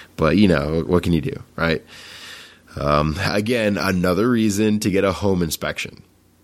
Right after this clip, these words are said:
okay? I cannot, cannot recommend that enough. Make sure that you have, even if you do know what you're doing, have a second pair of eyes look at it. It doesn't hurt. Yes, it'll cost you a little bit, maybe a couple hundred bucks.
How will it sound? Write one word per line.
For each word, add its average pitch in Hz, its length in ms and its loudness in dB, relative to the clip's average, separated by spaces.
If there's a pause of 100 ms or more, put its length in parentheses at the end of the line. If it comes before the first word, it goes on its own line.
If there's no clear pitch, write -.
(120)
okay? 85 480 0
I 90 140 2
cannot, 92 1000 -2 (200)
cannot 104 600 0
recommend 92 480 2
that 87 160 2
enough. 87 720 0 (340)
Make 101 380 0
sure 123 240 0
that 117 220 2
you 107 260 2
have, 90 360 0 (140)
even 165 440 0
if 131 240 0
you 120 180 0
do 98 380 0
know 104 180 4
what 107 220 2
you're 117 80 0
doing, 110 480 2 (240)
have 120 180 2
a 101 100 4
second 101 640 0 (220)
pair 95 200 2
of 82 120 0
eyes 80 480 0
look 87 220 -2
at 85 180 2
it. 87 240 0
It 90 160 -6
doesn't 104 340 2
hurt. 87 400 2 (240)
Yes, 98 420 2
it'll 90 200 0
cost 92 420 0
you 92 120 0
a - 20 2
little 85 240 2
bit, 90 280 0
maybe 85 140 -2
a 82 60 -6
couple 87 240 -2
hundred 82 320 -2
bucks. 87 420 -2